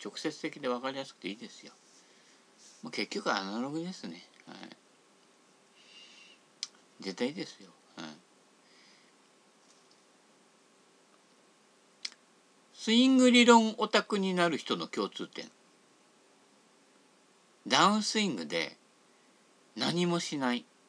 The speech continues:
ができない人。ためって言っても、ためるわけじゃないんですね。こうやってこの状態のまま、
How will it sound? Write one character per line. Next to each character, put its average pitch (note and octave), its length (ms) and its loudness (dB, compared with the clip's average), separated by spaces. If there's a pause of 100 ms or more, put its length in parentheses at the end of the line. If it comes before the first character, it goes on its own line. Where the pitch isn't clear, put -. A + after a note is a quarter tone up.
(200)
が D#3 200 2
で B2+ 120 4
き A2+ 120 -4
な D2+ 120 -6
い C2+ 40 -10
人。 - 220 -18 (3000)
た D#3+ 160 -4
め G3+ 140 -2
っ - 40 -8
て - 40 -20 (140)
言 G#3+ 100 -6
っ - 20 -14
て - 200 -2
も、 G#2+ 180 -2 (460)
た F3 140 0
め G3+ 140 0
る A#3 80 4
わ B3+ 80 4
け G#3 100 0
じ - 100 -10
ゃ - 20 -10
な F#2 100 -12
い F2+ 40 -12
ん - 20 -14
で C#2+ 100 -18
す - 120 -20
ね。 - 60 -20 (580)
こ G#3 200 0
う G#3+ 40 -2
や G#3 120 6
っ - 20 -14
て - 140 -6
こ - 200 -4
の B3 160 4
状 B3 240 8
態 A#3+ 280 2
の A#3 120 0
ま A3+ 220 0
ま、 A#3+ 400 0